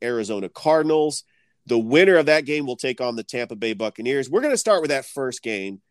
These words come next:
The Oakland Raiders and the Cincinnati Bengals. The Raiders had their chances, but they kept shooting themselves in the foot. But the Cincinnati Bengals, and I know a Bengals fan, I work with one. He is livid because the Bengals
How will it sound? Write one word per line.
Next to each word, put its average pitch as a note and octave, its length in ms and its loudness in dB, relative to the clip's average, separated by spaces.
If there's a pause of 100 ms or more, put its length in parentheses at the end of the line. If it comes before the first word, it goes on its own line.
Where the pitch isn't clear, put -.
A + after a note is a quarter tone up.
(520)
The B2+ 240 -6
Oakland G#3 420 4
Raiders D3+ 380 2
and B2+ 80 -6
the A2+ 60 -6
Cincinnati C#3+ 600 -4
Bengals. A2 580 -8 (240)
The C#3 140 0
Raiders A3 880 0 (340)
had F#3+ 320 -2
their F3 160 -2
chances, C#3 560 -2
but G2+ 100 -12
they G#2+ 80 -6
kept D3+ 200 0
shooting F#3+ 240 -6
themselves D#3+ 360 0
in C#3 60 -8
the B2+ 80 -2
foot. C3 320 0
But A2+ 140 -8
the A2+ 100 -2
Cincinnati D#3+ 640 0
Bengals, A2+ 480 -2
and B2 100 0
I G3 60 6
know G#3+ 180 4
a D3+ 60 2
Bengals C3 320 0
fan, G#2 160 -6
I C3+ 100 4
work D3+ 260 2
with G#2+ 140 -6
one. G#2 280 -8 (260)
He E3 280 0
is B2 300 4
livid A#2 520 0
because A#2 300 -4
the A#2+ 80 -2
Bengals C3 640 2